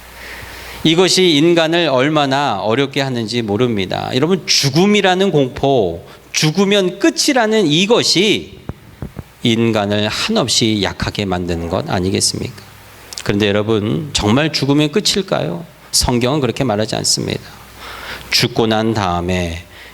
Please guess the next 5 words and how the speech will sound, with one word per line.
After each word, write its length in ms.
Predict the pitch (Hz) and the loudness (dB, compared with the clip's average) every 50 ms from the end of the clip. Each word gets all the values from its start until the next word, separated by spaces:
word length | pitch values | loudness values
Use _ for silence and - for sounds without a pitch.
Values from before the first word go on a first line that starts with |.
| - - 120 | -4 0 0
영원한 640 | 110 98 98 101 113 120 123 127 135 139 139 143 143 | 2 2 2 2 2 2 0 0 0 0 0 -2 -2
생명, 680 | 127 151 143 143 143 135 135 139 127 98 85 82 - - - - | -2 -2 0 0 2 2 2 2 0 -2 -4 -10 -16 -20 -16 -8
아니면 680 | - - 117 135 135 143 139 151 160 147 120 98 95 104 | -4 -2 0 2 2 2 2 2 0 0 0 -2 -2 0
영원한 540 | 98 110 127 147 156 160 160 151 123 110 | 2 2 2 2 0 0 0 0 -2 -2
헝-, 460 | 104 - - - 320 339 339 339 311 | -4 -6 -6 0 2 2 2 2 0